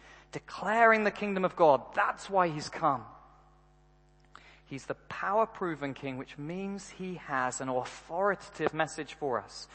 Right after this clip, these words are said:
This is the king's speech. This is the directive for the world. He's got a message he wants us to hear. He's, he's got a way of salvation he wants you to know. He's the power-proven king who's the loving,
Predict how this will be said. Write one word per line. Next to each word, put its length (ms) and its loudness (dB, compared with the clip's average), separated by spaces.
This 160 -4
is 100 -8
the 120 -4
king's 420 -2
speech. 800 -4
This 140 -10
is 100 -10
the 100 0
directive 720 2
for 120 -10
the 100 2
world. 600 2
He's 180 -14
got 180 -6
a 60 -2
message 540 -8
he 160 -8
wants 480 -8
us 220 -8
to 100 -12
hear. 400 -6
He's, 260 -10
he's 100 -12
got 140 -4
a 80 -2
way 340 -4
of 100 -2
salvation 640 -4
he 140 -12
wants 380 -14
you 100 -12
to 80 -10
know. 280 -6
He's 120 -16
the 100 -10
power-proven 720 -4
king 240 -10
who's 200 -16
the 140 -12
loving, 640 -12